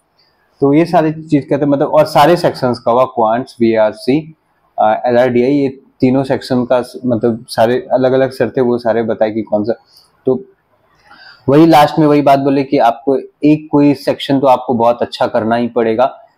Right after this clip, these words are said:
जिसमें कि अगर बाकी कुछ छूट जाता है तो इसमें आप खींच दो, दस, ग्यारह, बारह जितना हो पाए वो बना दो, ताकि उधर on an average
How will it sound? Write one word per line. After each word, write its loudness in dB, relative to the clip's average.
जिसमें 0
कि 0
अगर 0
बाकी 0
कुछ -6
छूट 0
जाता 0
है 2
तो -4
इसमें -2
आप 0
खींच -2
दो, -2
दस, 0
ग्यारह, 2
बारह 0
जितना -4
हो -2
पाए 2
वो -2
बना -2
दो, -4
ताकि -4
उधर 0
on 0
an 0
average -2